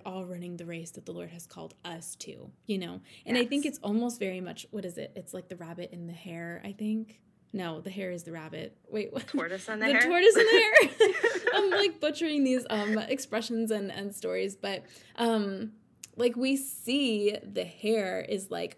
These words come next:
Speaker 1: so advanced and he's looking back and he's like, "Oh, well, the tortoise is so slow. Let me, like, you know, chill. Like, I'm totally fine." But then the tortoise wins the race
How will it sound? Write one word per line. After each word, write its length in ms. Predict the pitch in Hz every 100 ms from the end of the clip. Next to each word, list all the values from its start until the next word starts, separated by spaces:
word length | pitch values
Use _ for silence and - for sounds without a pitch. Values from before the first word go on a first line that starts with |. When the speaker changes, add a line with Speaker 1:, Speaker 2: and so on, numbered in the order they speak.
| -
Speaker 1:
so 300 | - - 185
advanced 400 | 185 185 175 180
and 120 | 180
he's 220 | 190 185 185
looking 320 | - 180 170
back 420 | 208 277 220 - _ _ -
and 100 | 247
he's 160 | 254 247
like, 260 | 226 214 -
"Oh, 320 | 370 233 190
well, 140 | 180 214
the 100 | 220
tortoise 420 | - 247 262 254
is 100 | 214
so 160 | 185 180
slow. 320 | 185 180 170
Let 120 | -
me, 140 | 190
like, 380 | 185 - - - -
you 100 | 202
know, 160 | 170 135
chill. 320 | - 196 - -
Like, 160 | -
I'm 100 | 175
totally 360 | 170 196 - -
fine." 420 | - - - 214 - - - -
But 120 | 226
then 100 | 254
the 100 | 233
tortoise 420 | - 240 254 240
wins 240 | 202 226
the 100 | 220
race 460 | 180 226 247 226 -